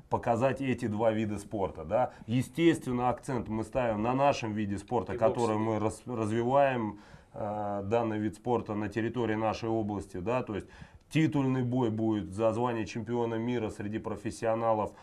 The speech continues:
Speaker 1: разыграет наш тверской спортсмен Александр Малафеев. И, естественно, как бы это будет такое вот подведение итога десятилетней,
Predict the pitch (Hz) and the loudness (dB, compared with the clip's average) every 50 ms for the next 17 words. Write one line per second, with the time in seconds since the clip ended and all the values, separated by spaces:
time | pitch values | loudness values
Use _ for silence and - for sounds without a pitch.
0 | - - - 107 104 110 104 117 110 120 120 120 117 113 110 - 120 127 131 131 | -20 -10 -4 -2 0 0 0 2 2 2 4 4 4 4 2 0 0 2 2 0
1 | 113 - - 123 120 104 - - 123 107 - - 117 113 110 - 123 120 113 110 | 0 -2 -2 -2 -2 -2 -2 -4 -4 -4 -2 -2 -2 -2 -2 0 -4 -2 -2 -2
2 | 110 107 98 - 117 113 110 104 101 101 104 107 107 107 107 107 - 110 98 90 | -2 -4 -4 -2 -2 -2 0 0 -2 -2 0 0 0 0 0 -2 -4 -4 -4 -4
3 | 85 78 - - - - - - - - - - _ - - 131 120 123 123 123 | -6 -6 -10 -14 -20 -20 -20 -20 -20 -20 -20 -20 _ -8 -2 2 4 4 4 2
4 | - - - - 123 131 127 - - - 151 143 - - 117 110 107 101 101 - | -2 -6 -6 -2 0 0 0 0 0 0 0 0 0 -2 -2 -2 -2 -2 -2 -2
5 | 110 101 98 95 110 110 107 104 101 95 - - - - - _ 117 127 117 - | -2 -2 -2 -2 -2 0 0 2 0 0 -2 -8 -18 -20 -10 _ -2 -2 -2 0
6 | - 123 113 110 110 123 120 117 113 - - 143 135 131 - 131 113 98 - - | 0 0 0 2 2 2 2 2 2 2 2 2 2 2 2 0 0 0 -2 -2
7 | 127 120 117 123 127 117 113 131 131 127 120 113 113 110 110 - 139 139 147 135 | 0 2 4 4 4 4 4 2 2 2 2 2 0 0 0 0 2 2 2 2
8 | 120 117 107 104 107 101 - - 127 123 123 135 127 - - 113 110 107 101 98 | 2 0 2 0 -2 -2 -2 -4 -2 -2 0 0 -2 -2 -2 -4 -4 -2 -2 -4
9 | 98 98 | -6 -8